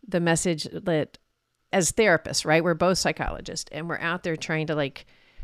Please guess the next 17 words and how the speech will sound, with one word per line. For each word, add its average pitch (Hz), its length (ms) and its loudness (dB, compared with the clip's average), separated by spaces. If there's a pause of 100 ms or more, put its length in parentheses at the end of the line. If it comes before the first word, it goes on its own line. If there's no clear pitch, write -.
(260)
how 196 180 0
do 208 80 4
we 190 120 2
have 170 320 6
our 165 240 6
impact 156 720 -4
in 160 140 -2
this 131 280 -2
world 170 540 -6 (800)
on 165 160 4
this 160 200 0
topic? 165 600 4
And 156 340 -2
for - 240 -6
us 139 380 -2
right 151 220 -4
now, 131 320 -4